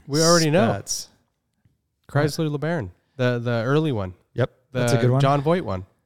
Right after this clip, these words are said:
Speaker 2: That's a good
Speaker 1: It
Speaker 2: one.
Speaker 1: looks awesome. <laughs> I mean, it's, like, stupid awesome, but, like, it actually, like, it, I think it was a nice addition. Like, if it didn't have them, like,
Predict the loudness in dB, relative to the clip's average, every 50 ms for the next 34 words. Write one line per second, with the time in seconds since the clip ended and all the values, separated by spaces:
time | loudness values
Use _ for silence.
0 | _ _ _ _ _ -8 -6 -6 -2 -2 0 2 2 2 2 2 2 2 2 2
1 | 0 0 -2 -2 -2 -4 0 2 6 6 6 6 6 4 2 2 2 0 2 4
2 | 4 4 6 4 4 4 2 2 0 -2 -2 -2 -4 -4 -4 -2 -4 -4 -4 -6
3 | -12 -20 -20 -20 -20 -16 -4 0 2 2 4 2 2 2 0 0 2 2 2 2
4 | 0 0 -2 -4 -4 -4 -4 -4 -4 -2 -2 0 0 0 -2 0 2 2 2 2
5 | 2 2 0 0 0 0 0 0 0 -2 -4 -6 -6 -6 -6 -2 -2 -2 -2 -2
6 | -4 -6 -6 -6 -8 -6 -6 -6 -6 -4 -4 -4 -4 -2 -4 -4 -2 -2 -2 -2
7 | -2 -2 -4 -2 -2 -4 -4 -4 -6 -10